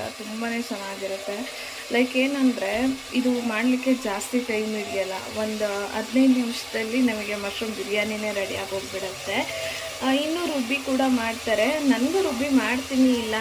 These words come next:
ಅಂತ ಅಲ್ಲ, but ನಾನು ಟೈಮ್ ಮೇಲೆ ಡಿಪೆಂಡ್ ಆಗ್ತೀನಿ ಅಂತ ಹೇಳ್ಬೋದು. ನನಗೆ ಈ ಥರ ಮಾಡಿದ್ರೆ ತುಂಬಾ ಇಷ್ಟ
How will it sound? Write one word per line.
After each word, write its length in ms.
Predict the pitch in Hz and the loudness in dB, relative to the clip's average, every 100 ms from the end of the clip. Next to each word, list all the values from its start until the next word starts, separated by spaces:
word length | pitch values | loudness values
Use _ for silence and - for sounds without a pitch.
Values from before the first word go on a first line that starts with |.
| 226 | -2
ಅಂತ 160 | 220 220 208 | -4 -2 -2
ಅಲ್ಲ, 120 | 214 311 285 | -2 -2 2
but 260 | 277 277 - 277 269 262 | 2 2 2 4 6 8
ನಾನು 200 | 254 269 277 - - - - - - - 294 | 8 4 2 -6 -10 -10 -10 -10 -12 -2 6
ಟೈಮ್ 220 | 269 294 302 | 6 6 2
ಮೇಲೆ 160 | 285 277 240 | 6 6 6
ಡಿಪೆಂಡ್ 300 | 240 226 214 | 0 0 0
ಆಗ್ತೀನಿ 320 | 208 - 214 202 | -4 -4 -2 -2
ಅಂತ 160 | 190 208 220 | -2 -4 -2
ಹೇಳ್ಬೋದು. 340 | 196 190 247 285 | -2 0 0 0
ನನಗೆ 260 | 302 330 294 285 | 0 0 -2 -2
ಈ 20 | 277 | 0
ಥರ 80 | 311 294 | 0 2
ಮಾಡಿದ್ರೆ 340 | 277 262 247 262 254 | 4 4 4 2 2
ತುಂಬಾ 220 | 233 226 220 214 | 0 0 -2 -4
ಇಷ್ಟ 160 | - | -4